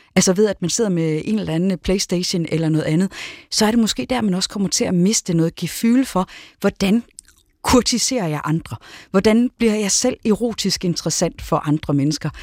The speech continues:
Jeg ved godt, at den ikke, øh, kan dække de midaldrende, fordi vi er jo ikke vokset op med en PlayStation. Og alligevel så ser man jo også hos, i vores generation et dyk. Det er kun de ældste, som så til gengæld er begyndt at være mere aktive på lanerne, og der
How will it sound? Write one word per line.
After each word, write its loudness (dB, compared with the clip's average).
Jeg 4
ved 2
godt, 2
at -4
den 6
ikke, 2
øh, -4
kan -2
dække 2
de 2
midaldrende, 2
fordi -4
vi -4
er 0
jo 2
ikke 0
vokset -2
op -4
med 2
en -2
PlayStation. -6
Og 6
alligevel 4
så -2
ser 0
man 2
jo 0
også -4
hos, -8
i -4
vores -2
generation -4
et -6
dyk. -2
Det 6
er -8
kun 6
de -2
ældste, 2
som 0
så 0
til -6
gengæld 0
er -4
begyndt 0
at -4
være 0
mere 4
aktive -2
på -2
lanerne, -2
og -2
der 2